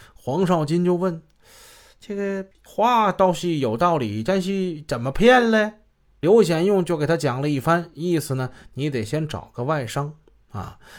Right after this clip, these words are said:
假装要买玉石工艺品，然后在国内找个有出口权的单位，让他们去买这种工艺品出口，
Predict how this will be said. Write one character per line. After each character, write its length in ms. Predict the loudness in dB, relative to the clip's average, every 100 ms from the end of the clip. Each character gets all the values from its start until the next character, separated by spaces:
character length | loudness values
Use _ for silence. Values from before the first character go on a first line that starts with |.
| -18
假 420 | -8 -4 -2 0 2
装 300 | 2 2 0
要 200 | 0 -2
买 280 | -4 -4
玉 240 | -4 0 -2
石 180 | 0 -2
工 220 | 0 0
艺 100 | 0
品， 400 | -2 -2 0 -2 -6 _ _ _
然 320 | -8 -4 -2
后 200 | 0 -2
在 160 | -2 -4
国 280 | -4 -2 -2
内 220 | -2 -6 -18 -20 -6
找 280 | -2 0 0
个 140 | 0
有 180 | 0 -2
出 300 | -4 -2 -2
口 240 | -2 -10
权 260 | -8 -8 -6
的 60 |
单 240 | -2 -2 0
位， 220 | -2 -6 _ _ _ _ _ -6
让 340 | 0 2 0
他 260 | 2 4 6
们 200 | 4 -2 -14
去 180 | -2 2
买 420 | 2 2 -2 -2
这 200 | 6 6
种 240 | 6 -2 -12 -20 -2
工 260 | 6 6 6
艺 140 | 4
品 240 | 0 -2 -2
出 160 | -2
口， 400 | -2 -2 -2 -2